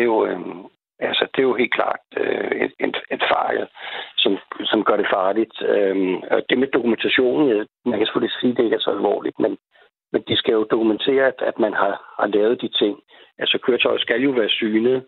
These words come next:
øhm, og det er jo vores, øh, sikkerhed for, at, at køretøjet, bremser, styrtøj og sådan noget,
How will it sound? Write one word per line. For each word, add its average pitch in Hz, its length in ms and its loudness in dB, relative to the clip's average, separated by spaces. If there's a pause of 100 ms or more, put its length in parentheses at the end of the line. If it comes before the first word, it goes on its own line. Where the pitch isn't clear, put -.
(320)
øhm, 95 460 0 (140)
og - 140 4
det 131 80 2
er 127 100 4
jo 113 160 0
vores, 113 200 0 (180)
øh, 95 180 0 (400)
sikkerhed 113 400 2
for, 101 120 2 (120)
at, - 80 -4 (560)
at - 200 -12
køretøjet, 104 680 0
bremser, 101 340 0
styrtøj 104 400 -2
og 101 60 0
sådan - 120 -6
noget, 95 140 -2